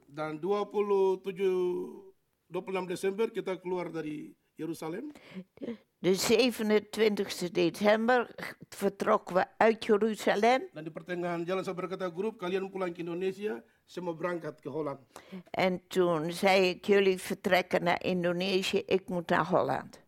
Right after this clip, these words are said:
Speaker 1: Loh, kenapa kau turun di sini? Saya harus turun di sini.
Speaker 2: En ik moest hier komen.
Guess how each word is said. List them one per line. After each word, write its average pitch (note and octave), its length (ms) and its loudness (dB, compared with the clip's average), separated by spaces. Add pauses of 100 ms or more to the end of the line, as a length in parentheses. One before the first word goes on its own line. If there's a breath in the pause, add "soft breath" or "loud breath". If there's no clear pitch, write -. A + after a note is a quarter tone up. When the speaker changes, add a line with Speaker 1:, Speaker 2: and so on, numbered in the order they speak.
Speaker 1:
Loh, G3 300 -4
kenapa A3+ 220 -4
kau B3 160 -2
turun A#3+ 200 -2
di G3+ 60 -4
sini? G3+ 220 -6
Saya F#3+ 160 -4
harus E3+ 100 -6
turun F#3 180 -4
di E3 80 -6
sini. D#3+ 160 -12 (560 loud breath)
Speaker 2:
En F#3 200 2
ik F#3 240 2
moest G3 320 0
hier F3+ 340 4
komen. - 420 -4